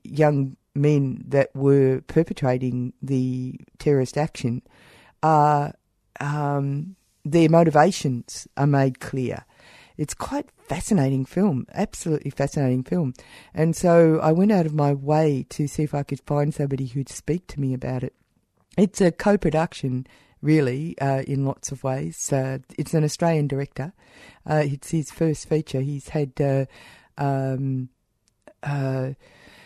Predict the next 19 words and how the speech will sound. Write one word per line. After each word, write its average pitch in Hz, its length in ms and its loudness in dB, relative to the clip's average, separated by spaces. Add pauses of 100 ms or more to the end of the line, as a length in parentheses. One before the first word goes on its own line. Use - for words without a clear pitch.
(160)
award-winning 147 800 6 (120)
shorts, - 640 -2 (100)
uh, 135 420 -2 (200)
but, 139 340 2
uh, 127 200 2 (200)
and 147 280 0
this 180 180 -2
is 160 140 0
a 135 60 0
very 151 360 4
grand 135 760 2
film. 139 480 -2
It 139 160 -4
really 151 540 2
is 123 160 -6
a - 80 -4
grand 139 380 -2
film 135 220 -4
and 135 200 -4